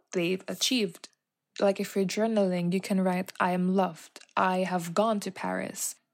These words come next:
It's as if you're looking back and you've lived that life already. And some people prefer to speak it in the present tense because you're able to manifest it much faster because you're speaking as if you're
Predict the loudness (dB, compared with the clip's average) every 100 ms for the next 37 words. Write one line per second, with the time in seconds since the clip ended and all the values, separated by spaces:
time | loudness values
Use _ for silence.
0 | _ _ -2 0 0 2 0 2 4 2
1 | 0 -2 0 2 0 0 0 2 2 0
2 | 0 0 0 -4 -4 -6 -6 -8 -8 -6
3 | -6 -8 -12 _ _ _ _ _ _ 0
4 | 2 2 2 0 -2 -2 2 2 2 -2
5 | -8 -4 -2 -2 -4 -4 -4 -2 -2 -2
6 | -4 -6 -6 -2 -2 -2 -6 -6 -4 -4
7 | -2 -2 -2 -4 -8 -12 -20 _ -2 2
8 | 4 6 4 4 0 2 2 2 2 0
9 | -2 -2 -2 -2 -2 -2 0 0 -2 0
10 | 0 -2 0 0 0 -2 0 0 -2 -4
11 | -6 -4 -4 -4 0 -2 -2 -12 -6 2